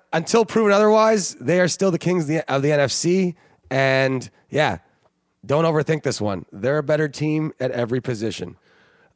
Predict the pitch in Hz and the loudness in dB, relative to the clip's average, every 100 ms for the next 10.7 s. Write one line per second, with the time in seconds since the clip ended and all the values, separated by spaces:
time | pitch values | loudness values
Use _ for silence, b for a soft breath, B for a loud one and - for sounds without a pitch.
0 | - 113 120 120 123 139 147 143 139 143 | -6 -2 -2 0 0 2 4 4 4 2
1 | 127 131 123 127 120 - 135 127 139 - | 0 -2 -2 -4 -4 -2 -2 0 -4 -4
2 | 139 135 135 135 131 127 _ - 120 113 | -2 0 0 0 -4 -10 _ -8 -4 -4
3 | 113 113 104 107 - - 123 127 120 127 | -4 -4 -4 -4 -6 -4 -2 0 0 0
4 | 123 120 120 123 - B 175 220 196 185 | 0 0 0 -4 -6 B 0 2 4 2
5 | 175 220 214 175 160 - 143 117 113 107 | 2 0 0 -2 -2 -2 -2 -2 -2 -4
6 | - 123 131 127 135 160 143 151 - - | -4 -2 -2 -2 -2 0 0 -2 -4 -4
7 | 143 127 117 107 101 - 107 87 - _ | -2 0 -2 -4 -8 -6 -6 -6 -12 _
8 | - 110 120 131 120 - 120 101 98 - | -12 -10 -8 -6 -6 -6 -8 -6 -10 -10
9 | - 92 - 95 B B B B B - | -12 -10 -10 -14 B B B B B -8
10 | 131 127 131 131 131 131 | -2 0 2 2 2 0